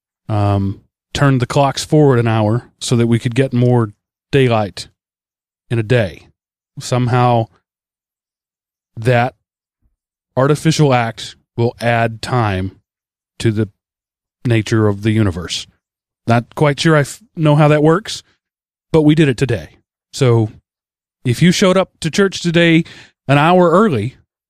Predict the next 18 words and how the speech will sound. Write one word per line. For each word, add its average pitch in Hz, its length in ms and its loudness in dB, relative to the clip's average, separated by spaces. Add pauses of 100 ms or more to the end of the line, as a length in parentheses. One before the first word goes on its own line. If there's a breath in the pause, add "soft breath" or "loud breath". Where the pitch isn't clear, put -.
(220)
uh, 113 240 -2
Noah, 123 220 2
you'd 135 120 2
be 135 120 2
an 127 40 0
hour 131 240 2
late 131 220 0
today. 107 380 -2 (280)
Um, 104 480 -4 (280)
that's 127 260 0
why. 82 240 -10 (380)
Congratulations. 110 800 -4 (300 loud breath)
You've 113 140 -2
been 113 140 -2
screwed 123 280 -2
by 110 120 0
Ben 104 180 -4
Franklin. - 320 -12